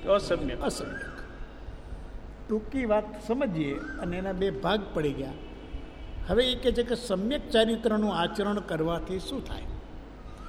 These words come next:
Speaker 2: અસમ્યકનું તો બધા કરે છે અને એ કાંઈ શીખડાવવાની જરૂર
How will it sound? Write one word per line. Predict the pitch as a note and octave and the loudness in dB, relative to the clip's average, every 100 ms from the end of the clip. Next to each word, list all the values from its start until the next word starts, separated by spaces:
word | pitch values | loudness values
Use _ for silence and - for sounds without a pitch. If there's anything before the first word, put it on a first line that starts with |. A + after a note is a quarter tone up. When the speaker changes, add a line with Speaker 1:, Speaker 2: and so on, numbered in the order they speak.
| - - - | -10 -4 4
Speaker 2:
અસમ્યકનું | A3+ - B3 B3 B3 B3 A#3+ | 4 6 4 6 4 4 2
તો | B3 | 4
બધા | A3 A3 A3+ | 6 6 6
કરે | A3+ G#3+ A#3 A#3 | 4 4 8 8
છે | - E3+ | 6 0
અને | C3+ G3 G3 | 0 -2 2
એ | G3 | 2
કાંઈ | G#3+ G#3+ G#3 | 2 0 -2
શીખડાવવાની | F#3 F3 G3 F#3+ F3+ F3+ | -4 -2 2 4 4 2
જરૂર | E3 E3 F#3+ | 2 4 2